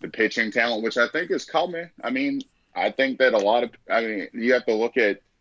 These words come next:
guys in the minors like D L Hall and Grayson Rodriguez and, uh, Michael Baumann and Dean Kremer. I mean, those, those guys are coming, and I think Dean Kremer's coming earlier than what people expect.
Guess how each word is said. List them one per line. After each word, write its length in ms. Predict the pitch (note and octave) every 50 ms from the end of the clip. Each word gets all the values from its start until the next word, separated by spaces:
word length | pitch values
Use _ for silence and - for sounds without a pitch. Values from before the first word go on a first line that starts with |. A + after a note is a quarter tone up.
| _ _ _ _ _ - F#2+
guys 320 | G#2 G#2 A2+ A#2+ A2+ A2
in 80 | A2+ G#2
the 60 | F#2+
minors 520 | F#2 F#2 G2+ A2 A#2 B2 B2 A#2 G#2+ F#2
like 240 | G#2+ G#2 G2 F2+ E2
D 180 | F#2+ G2 G2+ G#2
L 180 | G2+ G2+ G#2 G2+
Hall 380 | G2+ G#2 G2+ G#2 G#2 G2+ G2+
and 120 | F#2+ F2+ E2+
Grayson 460 | F#2+ G2 G2+ G2 - - G2 F#2 F#2
Rodriguez 960 | F#2 F2+ E2+ F2+ F2 F#2 G2 G2 G2+ G2 G#2 G2 G2 F#2+ F#2 F2+ - - - _ _ _ _ _ _ _ _ _ _ _ -
and, 200 | F#2+ F#2 F#2 F#2+
uh, 140 | F#2 F2
Michael 340 | E2+ F2+ F#2 G2+ G2+ - F#2
Baumann 560 | F2+ F#2 F#2+ F#2+ F#2+ F#2 F#2+ G2 G2 F2+ F2+
and 140 | F#2 F2+ E2+
Dean 300 | F#2 G#2 G#2 G#2 G2+ G2
Kremer. 480 | - - G2+ G2 G2+ G2 F#2+ G#2 G2+ F#2
I 40 | F#2+
mean, 180 | G#2 G#2+ G2
those, 280 | G2 A2 A#2 A#2+ A#2+ A#2 -
those 260 | G2 A2+ A#2+ A#2 G#2
guys 340 | A#2 A2+ A#2 A#2 A#2 G#2 G2
are 80 | F#2
coming, 340 | - - A#2+ A#2+ B2 G#2 G2
and 120 | F#2+ G2
I 100 | G2+ G#2+
think 280 | G2+ - A#2 G#2+ G2 F2
Dean 260 | G#2 G#2+ A2 A2 G#2
Kremer's 440 | G2+ - A#2 A#2 A2+ A2 G2+ F#2 -
coming 260 | - A2 G2+ G2+ G2
earlier 480 | F#2 - - G2+ G#2 G2+ G2+ G2 G2 G2
than 180 | F#2 F#2 F2+ F#2+
what 140 | G2 F2 -
people 360 | - G#2 F2 - F#2 F2+ D#2+
expect. 500 | D#2+ - - - - G2+ G#2 F#2 -